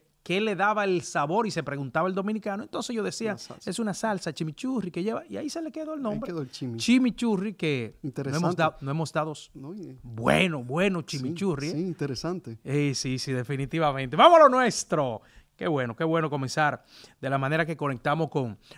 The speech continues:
Speaker 1: nuestra audiencia por cada semana, con temas así como cotidianos, de la vida diaria, sin lugar a duda. Eh, semana de descanso, una semana que precisamente,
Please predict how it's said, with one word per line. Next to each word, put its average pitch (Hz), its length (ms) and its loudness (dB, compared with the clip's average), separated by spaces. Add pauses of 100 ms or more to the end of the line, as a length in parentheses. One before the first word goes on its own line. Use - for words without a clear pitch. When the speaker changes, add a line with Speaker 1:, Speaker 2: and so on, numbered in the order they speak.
Speaker 1:
nuestra 147 300 0
audiencia 139 560 4
por 113 160 -6
cada 151 240 2
semana, 135 480 0 (760)
con 117 480 0
temas 233 400 2
así 269 500 0
como 143 420 -4
cotidianos, 233 680 2
de 151 80 0
la 160 80 4
vida 247 240 4
diaria, 233 500 4 (320)
sin 156 220 -2
lugar 151 280 6
a 180 100 8
duda. 170 380 6 (380)
Eh, 170 560 4
semana 262 460 6
de 269 80 10
descanso, 233 720 4
una 156 240 -4
semana 170 500 4
que 131 380 4
precisamente, 160 840 2